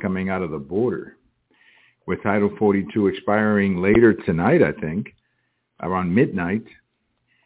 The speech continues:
they're expecting a lot of crazy stuff down on the border. And, you know, this is amazing. When you watch those images, you just walk away saying, "How, how did this happen? How was this allowed to happen?"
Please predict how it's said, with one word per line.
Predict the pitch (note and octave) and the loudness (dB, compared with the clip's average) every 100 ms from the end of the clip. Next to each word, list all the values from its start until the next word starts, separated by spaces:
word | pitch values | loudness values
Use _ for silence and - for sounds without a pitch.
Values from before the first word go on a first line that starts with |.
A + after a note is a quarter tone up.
| _ - | _ -2
they're | G2+ | 2
expecting | G#2+ - C3+ C3+ A#2 | 2 2 0 2 0
a | G#2+ | 2
lot | A2+ | 2
of | A2 | 2
crazy | B2+ A#2+ G#2 G2 | 2 2 2 -4
stuff | - C3 C3 | 2 2 2
down | G#2+ F#2+ | 0 2
on | F#2+ F2 | 0 -2
the | |
border. | D2+ D#2+ D2+ A2 C3 _ _ _ _ _ _ _ _ _ _ - | -4 -6 -4 -6 -8 _ _ _ _ _ _ _ _ _ _ 0
And, | A2+ A2+ G#2+ G2+ _ - | 2 4 2 -2 _ 0
you | D#3 | 2
know, | F#3 F3 - F#3+ A#2 - | 2 0 -4 -14 -14 -4
this | C#3 F3 | 2 2
is | F#3 E3+ | 2 -2
amazing. | D3+ B2 E2+ D#2 | 0 0 0 -4
When | E2+ | -2
you | G2+ B2 | 2 2
watch | A#2 A#2+ A2+ | 2 0 -2
those | A2 G2+ G2 F#2 - | 0 0 0 -4 -4
images, | A#2 G#2 E2 E2 D2+ D#2+ - - | 0 0 0 -6 -10 -10 -14 -8
you | G2 | -6
just | G2 A#2 | -6 -6
walk | G#2 G2+ B2 A#2+ | -2 0 0 0
away | G#2 G#2+ G2+ | 2 2 2
saying, | G#2 F#2 F2+ | -2 -4 -4
"How, | F2 A2 A#2 B2 B2+ _ _ _ _ _ | -2 0 2 0 -4 _ _ _ _ _
how | - E3 | 2 2
did | E3 | 2
this | D3 C3 | 0 -2
happen? | - B2 B2 D#2+ | -2 -2 -2 -6
How | D2+ G2 B2 | -6 -4 0
was | A#2+ G2 | 0 0
this | A#2+ - | -2 -2
allowed | G2+ G#2 G#2 | -2 -2 -2
to | G#2+ | -4
happen?" | F#2+ G2 - - - | -2 -2 -4 -10 -16